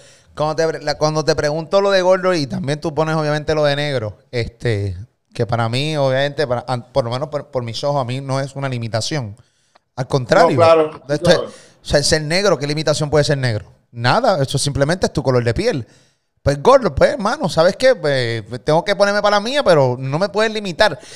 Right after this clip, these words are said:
Speaker 1: porque yo te voy a ofrecer mi talento con mi voz. ¿Entiendes lo que te estoy
Speaker 2: Así
Speaker 1: diciendo?
Speaker 2: es.
Speaker 1: Eh, la... Cuando subiste por primera vez a un escenario, eh, ¿notaste que hubo como resistencia de gente? Este, o, o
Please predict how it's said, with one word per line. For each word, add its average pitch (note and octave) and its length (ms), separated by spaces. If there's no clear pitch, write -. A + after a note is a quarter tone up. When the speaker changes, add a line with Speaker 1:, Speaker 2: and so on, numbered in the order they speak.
Speaker 1:
porque D3 240
yo D3 80
te E3+ 60
voy G3 120
a - 20
ofrecer F#3+ 260
mi F3 220
talento D3 440
con A#2 140
mi G#2+ 120
voz. F2+ 320
¿Entiendes C#3 320
lo F3 80
que E3+ 80
te D3+ 60
estoy D#3 240
Speaker 2:
Así C3 80
Speaker 1:
diciendo? C3+ 200
Speaker 2:
es. C3 140
Speaker 1:
Eh, D3 240
la... E3+ 220
Cuando G3+ 460
subiste G3+ 440
por B3+ 140
primera A3 300
vez G#3 80
a G3+ 40
un F#3+ 80
escenario, A#2+ 600
eh, D3 240
¿notaste D#3 600
que A3 140
hubo A3 300
como F#3 440
resistencia D#3+ 840
de A2 200
gente? B2+ 440
Este, B2+ 500
o, C#3+ 100
o - 240